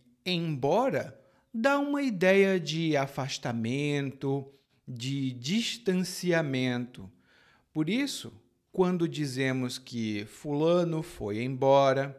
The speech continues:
ou eu fui embora, ou na conjugação reflexiva, eu fui-me embora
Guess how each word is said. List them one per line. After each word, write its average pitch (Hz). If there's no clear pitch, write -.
ou 101
eu 127
fui 104
embora, 113
ou 403
na 294
conjugação 175
reflexiva, 151
eu 135
fui-me 262
embora 110